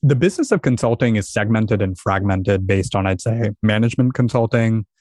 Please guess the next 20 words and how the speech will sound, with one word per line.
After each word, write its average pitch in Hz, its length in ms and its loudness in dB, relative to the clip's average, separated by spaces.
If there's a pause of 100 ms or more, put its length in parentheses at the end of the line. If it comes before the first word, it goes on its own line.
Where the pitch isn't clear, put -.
(180)
operational 107 600 0
consulting, 98 840 0 (100)
and 98 320 0
technology - 460 -4
consulting. - 560 -2 (500)
And 110 180 2
there's 117 300 2 (140)
more 110 160 0
nuance 95 360 -2
in 95 100 -4
that, 95 220 -2
but 101 120 0
I 98 60 0
think 101 160 0
that's 95 200 -2
helpful 104 320 -2
for 101 220 0
our 98 100 2
discussion 113 460 -2
today. 120 260 0